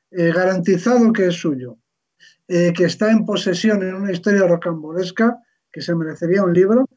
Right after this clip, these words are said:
en posesión de un español, de un médico español, Tomás Camacho, que lo adquirió por internet, no te digo más, y que luego tuvo un pleito larguísimo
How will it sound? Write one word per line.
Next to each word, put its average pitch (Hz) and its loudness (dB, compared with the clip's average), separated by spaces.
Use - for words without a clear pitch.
en 165 -4
posesión 214 2
de 196 0
un 202 -2
español, 190 2
de 208 4
un 196 0
médico 185 -4
español, 196 0
Tomás 180 -6
Camacho, 226 -4
que 185 2
lo 180 4
adquirió 196 2
por 196 -2
internet, 226 0
no 180 -12
te 185 0
digo 156 0
más, 226 0
y 175 -8
que 170 0
luego 226 4
tuvo 226 4
un 185 -2
pleito 226 2
larguísimo 220 2